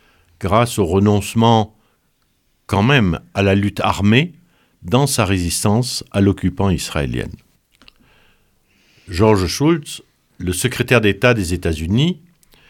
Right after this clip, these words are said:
tient à renforcer le processus de paix et à mettre fin aux violences de l'intifada. Il faut dire que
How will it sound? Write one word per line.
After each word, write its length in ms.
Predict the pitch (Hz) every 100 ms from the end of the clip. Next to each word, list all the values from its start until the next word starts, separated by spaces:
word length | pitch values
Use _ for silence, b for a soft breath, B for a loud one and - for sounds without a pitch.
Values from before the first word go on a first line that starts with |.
| b b _
tient 280 | - 127 135
à 80 | 95
renforcer 720 | 78 107 131 135 - - 143 143
le 120 | 127
processus 640 | - 107 113 101 113 104
de 100 | 95
paix 360 | 85 - 135 127
et 100 | 104
à 60 | 98
mettre 280 | 98 -
fin 380 | - 107 110 127 - _ _ _ _
aux 100 | 110
violences 500 | 92 95 110 113 120
de 80 | 98
l'intifada. 720 | 82 87 - 82 85 73 - _ _ _ _ _ b b b b b b b b _ _
Il 60 |
faut 120 | - 135
dire 260 | 165 -
que 360 | - 127 120